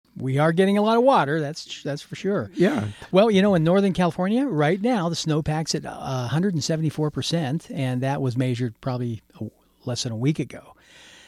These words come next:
Speaker 1: That's great. Uh, it is January, however, so the next four to six months really will tell us how successful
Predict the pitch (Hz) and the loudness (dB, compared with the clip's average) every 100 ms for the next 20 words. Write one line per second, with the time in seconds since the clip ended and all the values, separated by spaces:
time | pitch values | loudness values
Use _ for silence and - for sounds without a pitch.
0 | _ 185 226 - 147 185 165 113 - - | _ -2 -2 -4 2 4 2 -2 -16 -20
1 | - 135 131 123 147 151 196 240 277 302 | -14 -10 -8 -6 0 4 4 6 6 8
2 | 208 139 123 123 113 120 - 160 143 131 | 6 4 2 -4 -6 -10 -4 -2 -2 -2
3 | 147 190 - - 196 190 - 180 - 165 | -2 -4 -6 -2 0 0 -4 -6 -6 -6
4 | 208 220 - 139 175 269 277 127 98 - | -6 -6 -8 -4 -2 2 2 0 -4 -14
5 | - - 120 - 135 120 110 123 117 - | -14 -8 -8 -4 -4 -4 -4 -6 -6 -8
6 | - 135 - 120 110 | -6 -6 -6 -6 -6